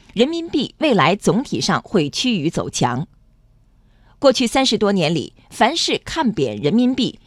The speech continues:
抢购并较长时间持有外汇的居民和企业，最终都蒙受了较大损失。近些年里，一些国际投机者试图通过做空人民币谋取暴利，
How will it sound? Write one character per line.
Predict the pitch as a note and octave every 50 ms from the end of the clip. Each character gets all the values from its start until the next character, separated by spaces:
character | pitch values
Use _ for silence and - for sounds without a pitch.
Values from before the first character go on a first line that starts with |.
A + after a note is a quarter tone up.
| _ -
抢 | - - - F#3 C#3+ B3 B2 -
购 | - - - - - _ _
并 | - C4 A3 F#3+ E3+
较 | - - - E4 C4 F#3+
长 | - - - D3 G#3+
时 | A3+ - E3+ F3
间 | - A#3+ A#3 A#3+ B3
持 | - - - E3+
有 | A#3+ A#3 A2+ A2 -
外 | C#4 D4 C#4+ G3+
汇 | G3+ - - D4+ A3
的 | - - C3+
居 | - - C4+ C4+ C4
民 | A#3 F3 C#3+ G3
和 | A3 - C#3+ F3
企 | - - - - A#2+
业， | - - G#3+ G3+ - - _ - - - - -
最 | - F#4 E4 A3+
终 | - D#4 D#4 D#4 - _
都 | - C4 C4
蒙 | C4 A3+ D#3+ C3 F3+
受 | G3+ - G3+
了 | D3+ B2 C3
较 | - - - E3+ -
大 | G#3 C#3+ C3
损 | - - C3 -
失。 | - - - G3 F#3+ - _ _ _ _ _ _ _ _ _ _ _ _ _ _ _ _ -
近 | - D#4 D4
些 | A#3+ C4 A3
年 | G#3 F#3+ D3+ D#3+
里， | F#3 D3 - - - - -
一 | - C4
些 | B3+ - D4 C#4+ C#4+
国 | C#4 - F3+ - A3
际 | - C#4+ G#3+
投 | - - - E3
机 | G3+ - B3+ G#3
者 | - C#3 C3 G#2 - _
试 | _ - - B3+ G#3+
图 | - - D#3 D#3 F3 -
通 | - - A#3+ A#3
过 | A3 G#3 E3 D3
做 | - - E4+ C#4+ A3+
空 | - - - D4+ D4+ D4+
人 | A#3 E3
民 | F#3 G#3 G3+ G#3+
币 | G#3+ A3+ D#3 -
谋 | - D#3 D#3 D3+ C4+
取 | - - - A#2+
暴 | - - E3+ A3 F3
利， | F#3 B3 B3 -